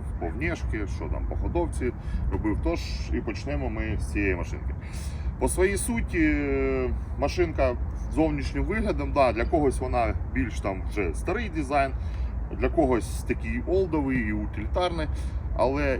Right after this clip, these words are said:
єдине, що в цьому дизайні є сто відсотків, це те, що він, в принципі, ніколи не старіє. Він як вийшов з круглими фарами і з грилем джиповським, він так і залишиться. На той час у джипа був і Commander, і Liberty такі квадратні.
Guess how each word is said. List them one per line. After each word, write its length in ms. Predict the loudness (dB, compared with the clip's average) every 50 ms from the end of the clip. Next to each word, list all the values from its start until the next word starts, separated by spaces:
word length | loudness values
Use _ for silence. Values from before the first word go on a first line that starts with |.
| 0 -2
єдине, 600 | -2 0 4 6 6 6 6 4 2 2 0 0 -2 -2 -2 -2 -2 0
що 100 | 0 0
в 40 | 0
цьому 320 | 0 2 2 2 2 2
дизайні 920 | 0 0 2 2 4 4 4 2 0 -2 -2 -2 0 0 -2 -2 0 0 0 2
є 140 | 2 0 0
сто 260 | 0 0 0 2 2
відсотків, 500 | 2 0 0 0 0 0 0 -2 -2 -2
це 140 | -2 -2 -2
те, 160 | -2 -2 -2
що 140 | -2 -2 -2
він, 220 | -2 0 0 -2
в 180 | -2 -4 -2 0
принципі, 460 | 0 0 0 0 -2 -2 -2 -2 -2
ніколи 400 | 0 0 0 0 2 2 2 2
не 100 | 0 0
старіє. 380 | -2 -2 -2 -2 -2 -2 -2 -2 -2 -2 -2 0
Він 160 | 0 0 0 0
як 180 | 0 -2 0
вийшов 380 | 0 -2 -2 0 0 -2 -2 -2
з 40 | -2
круглими 440 | 0 2 2 2 2 0 0 0
фарами 460 | 0 2 2 2 2 2 0 -2 -2 -2
і 240 | -2 0 0 0
з 100 | 0 0
грилем 480 | 0 0 0 2 2 0 0 -2 -2 -2 -2 -2
джиповським, 440 | -2 0 0 0 0 0 -2 -2 -2 0 0 0 0 0 0 0
він 160 | 0 0 0 0
так 180 | 0 0 0
і 40 | 0
залишиться. 560 | 0 2 2 2 2 2 2 0 0 0 0 0 0 0 0 2
На 80 | 2 0
той 360 | 0 2 2 2 2 0 0
час 420 | -2 0 2 2 2 2 0 -2 -4
у 220 | -4 -4 -4 -2
джипа 280 | -2 -2 -2 0 -2 -2
був 280 | -2 -2 -2 -2 -2
і 160 | -4 -4 -2
Commander, 400 | 0 2 2 2 2 0 -2 -2 -2 -2 -2 -2 0 -2 0 -2 -2 -2 -2
і 40 | 0
Liberty 880 | 0 0 0 0 0 0 0 2 2 0 0 0 2 2 2 2 0 0
такі 260 | 0 -2 0 0 0 0
квадратні. 640 | 2 0 0 2 4 4 4 4 2 0 0 -2